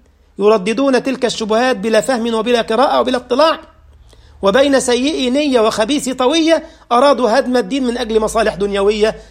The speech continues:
فعافانا الله من شرهم وعاملهم الله بعدله. هذا عن الفهم الصحيح لهذه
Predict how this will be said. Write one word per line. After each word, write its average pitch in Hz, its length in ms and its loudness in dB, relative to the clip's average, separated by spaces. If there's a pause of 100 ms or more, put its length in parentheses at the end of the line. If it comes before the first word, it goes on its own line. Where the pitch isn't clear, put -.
فعافانا 208 540 2
الله 196 280 0
من 220 120 0
شرهم 240 480 -2
وعاملهم 202 520 0
الله 220 420 -2 (260)
بعدله. 185 960 -2 (3250)
هذا 262 520 2 (680)
عن 226 280 2
الفهم 202 440 0
الصحيح 226 720 -4 (1400)
لهذه 214 800 0